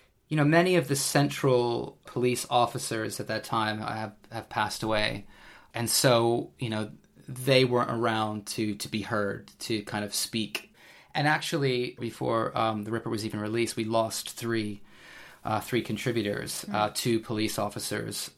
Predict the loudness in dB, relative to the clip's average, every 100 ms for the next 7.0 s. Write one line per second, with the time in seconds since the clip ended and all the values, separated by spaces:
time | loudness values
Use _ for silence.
0 | _ -6 -6 -2 -2 -2 -4 -4 -2 0
1 | 0 -2 -6 -6 -6 -4 -4 -2 -4 -8
2 | -14 -8 -2 0 0 -2 0 0 2 4
3 | 4 4 2 6 6 6 4 -2 -6 _
4 | _ _ _ 4 6 8 6 4 0 4
5 | 4 4 2 0 0 4 4 4 0 2
6 | 6 6 4 2 6 6 4 -2 -4 -6